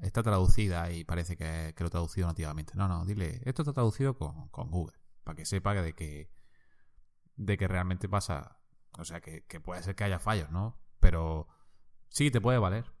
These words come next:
También, aunque no lo tengas traducido con Chrome, ya él tiene un botón para traducir toda la página, si quieres, de forma automática al idioma que quieras. Así que tampoco me parece muy excesivo ponerlo.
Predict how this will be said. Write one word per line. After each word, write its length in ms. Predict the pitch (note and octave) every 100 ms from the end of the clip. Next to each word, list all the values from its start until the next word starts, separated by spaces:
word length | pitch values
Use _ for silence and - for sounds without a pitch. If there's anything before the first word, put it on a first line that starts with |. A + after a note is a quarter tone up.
| -
También, 440 | - F#2+ A#2+ C3 B2
aunque 240 | A#2+ G#2+
no 60 | A#2+
lo 80 | C#3
tengas 180 | C3+ B2
traducido 500 | A2 G#2 B2 A#2 F#2+
con 220 | F#2 F#2
Chrome, 320 | - A#2+ B2 G2+
ya 240 | G#2 F#2+
él 580 | - F2 E2+ E2+ D#2+ D#2 -
tiene 160 | G2+
un 100 | G2+
botón 280 | F#2 F#2 F#2+
para 160 | F2+ E2
traducir 340 | E2 D#2+ E2+
toda 200 | E2 D2
la 100 | D2
página, 340 | F#2 - -
si 100 | -
quieres, 220 | - E2 D2+
de 60 |
forma 240 | - - D#2
automática 480 | D2+ D#2+ E2 D#2+ D2+
al 80 |
idioma 220 | D#2 D2+ D2+
que 100 | D2+
quieras. 240 | E2 D#2+ - - - - - -
Así 220 | G2 G2+
que 80 | G2+
tampoco 240 | F2+ A2+
me 80 | F#2+
parece 300 | F2+ - E2+ - -
muy 280 | - F#2 F2+
excesivo 380 | E2 F2+ - E2
ponerlo. 380 | D2+ E2 E2+